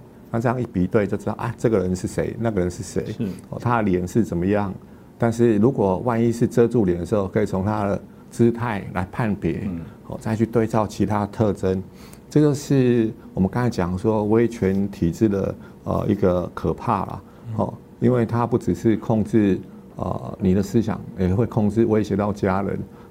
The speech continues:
Speaker 1: 所以现在我来看，呃，其实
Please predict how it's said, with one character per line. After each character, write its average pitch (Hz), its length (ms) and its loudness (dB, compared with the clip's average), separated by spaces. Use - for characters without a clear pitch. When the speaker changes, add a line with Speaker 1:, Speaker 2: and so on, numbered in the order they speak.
Speaker 1:
所 - 180 4
以 120 240 4
现 139 220 -2
在 127 180 2
我 98 140 4
来 98 100 0
看， 104 560 0
呃， 95 260 2
其 143 240 4
实 113 500 4